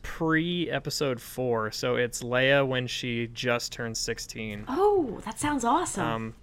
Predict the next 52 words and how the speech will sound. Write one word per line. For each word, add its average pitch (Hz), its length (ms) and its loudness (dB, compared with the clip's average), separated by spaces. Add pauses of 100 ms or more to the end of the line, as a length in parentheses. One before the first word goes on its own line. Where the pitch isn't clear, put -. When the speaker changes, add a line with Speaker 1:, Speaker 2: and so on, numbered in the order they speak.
Speaker 1:
so 143 180 2
it's, 131 120 2
like, 135 160 4
her 147 380 6
on 127 220 4
Alder-, 123 300 2
you 147 160 4
actually 262 260 6
get 277 140 6
a 208 40 8
lot 131 280 6
of 131 160 0
cool 143 340 2
descriptions 131 640 -2
of 120 160 -4
Alderaan 107 680 -2
because 135 400 4
Speaker 2:
Yeah. 123 180 -6 (540)
Speaker 1:
you 135 100 2
don't 175 180 8
ever 180 220 4
see 170 400 4
it - 140 2 (320)
in 131 100 -2
the 123 120 -2
original 120 380 2
trilogy. 120 280 -2
You 139 60 2
only 175 180 4
see 165 420 4
it 117 180 2
from 123 220 -6
space, 131 640 0
and 120 180 -4
then 123 140 0
it, 117 180 -4
and 127 160 -4
then 123 140 0
it's - 140 -6
destroyed. 131 580 0 (380)
And 143 100 2
then 147 100 4
the 139 140 0
only 160 320 4
other 131 220 4
shot 143 420 2
you 127 160 -2
get 127 240 4
of 131 140 6
it 117 160 2
in 120 160 -2
the, 113 120 -2